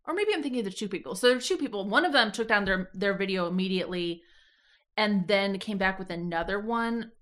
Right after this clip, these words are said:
telling the same story as what the cops are saying. So the story that the cops are saying, which makes this whole thing even more suspicious, was that there were, like, fifty kids who were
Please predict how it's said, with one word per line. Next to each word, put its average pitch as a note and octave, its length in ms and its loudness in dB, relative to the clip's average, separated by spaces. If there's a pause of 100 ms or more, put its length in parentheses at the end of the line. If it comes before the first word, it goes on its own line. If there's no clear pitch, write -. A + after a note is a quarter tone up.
telling F#3+ 320 -2
the F3 40 -8
same F3+ 220 -4
story E3+ 400 -6
as D#3+ 160 -8
what - 80 -18
the - 80 -18
cops - 320 -6
are - 80 -12
saying. - 480 -10 (380)
So A#3 100 0
the G#3+ 100 -2
story F4+ 360 -2
that F3 80 -14
the G#3 80 -12
cops E4 240 2
are A3+ 40 -6
saying, F3 480 -2
which F#3 300 -8
makes G3 280 -6
this F#3+ 220 -4
whole G3 160 0
thing F#3 220 -4
even F3 260 -6
more F#3+ 320 0
suspicious, E3+ 640 -6 (320)
was G3+ 180 0
that G3 200 -2
there G3 160 2
were, G3 140 0
like, F3+ 260 -2
fifty D4+ 500 -2
kids A#3 760 4 (400)
who A#3+ 140 -6
were A3 180 4